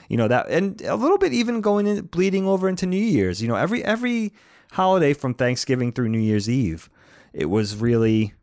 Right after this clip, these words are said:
you know, that, it was really about family and coming together around the table and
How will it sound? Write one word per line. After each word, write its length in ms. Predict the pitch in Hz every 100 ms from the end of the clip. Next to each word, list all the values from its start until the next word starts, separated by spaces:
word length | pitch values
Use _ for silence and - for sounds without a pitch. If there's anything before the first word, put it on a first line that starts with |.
| -
you 100 | 120
know, 140 | 104
that, 340 | 98 104 104 -
it 40 | 107
was 180 | 107
really 200 | 117 113
about 260 | 110 104 -
family 400 | - 104 98 95
and 100 | 95
coming 360 | - 104 104 92
together 420 | 110 95 92 92
around 220 | 92 87
the 80 | 82
table 460 | - 87 85 76
and 160 | 73